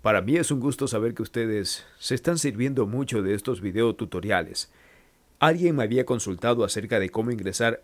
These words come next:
hora al Jazzler Radio. Bueno, al parecer eso se me escapó. Ingresamos hora de la misma forma que ingresamos los comerciales. Nos vamos a panel de control, aviso, base de datos de aviso.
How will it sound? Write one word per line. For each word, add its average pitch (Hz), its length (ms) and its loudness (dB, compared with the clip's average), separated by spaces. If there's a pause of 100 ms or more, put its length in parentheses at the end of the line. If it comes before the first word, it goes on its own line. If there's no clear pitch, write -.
(100)
hora 123 380 2 (220)
al 92 160 -4
Jazzler 95 380 0
Radio. - 400 0 (920)
Bueno, 98 280 -6 (360)
al 92 160 -6
parecer 104 360 0
eso 127 160 -2
se 117 80 -4
me 110 100 -4
escapó. 123 460 0 (800)
Ingresamos 143 680 0
hora 117 300 4
de 117 100 0
la 104 80 0
misma 127 320 -2
forma 127 360 0
que 117 120 -4
ingresamos 113 840 -2
los 98 160 -8
comerciales. 95 720 -4 (800)
Nos 92 120 -8
vamos 110 360 0
a 85 100 -4
panel 101 280 -2
de 127 80 0
control, 127 520 2 (640)
aviso, 120 640 0 (920)
base 101 520 0
de 82 60 -10
datos 98 360 -2
de 85 80 -8
aviso. 131 560 -4